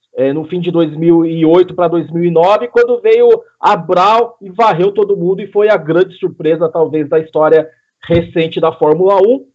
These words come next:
E ele aproveitou a oportunidade, foi melhor que o Barrichello, e naquele primeiro semestre ele ganhou o que podia ganhar,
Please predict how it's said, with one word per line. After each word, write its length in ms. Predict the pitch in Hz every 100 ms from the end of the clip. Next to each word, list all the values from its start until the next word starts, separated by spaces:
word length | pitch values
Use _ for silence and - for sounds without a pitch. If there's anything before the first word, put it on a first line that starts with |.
| _ _ _ -
E 100 | 247
ele 800 | 175 185 233 240 208 180 160 139
aproveitou 580 | 170 233 214 226 - 185
a 80 |
oportunidade, 960 | 180 175 196 196 202 180 190 240 247 269 _ _ _ _
foi 180 | 208 220
melhor 300 | 262 196 196
que 80 | 185
o 20 |
Barrichello, 680 | 185 180 180 175 180 226 240 - _ _ _
e 720 | 170 170 165 165 156 151 151
naquele 400 | 160 185 - 208
primeiro 460 | - 240 208 208 208
semestre 680 | 220 196 175 190 202 - 233
ele 180 | 208
ganhou 600 | 214 233 214 202 196 214 -
o 140 | 226
que 180 | - - _ _ _
podia 340 | 214 196 185 208
ganhar, 580 | 208 214 185 214 254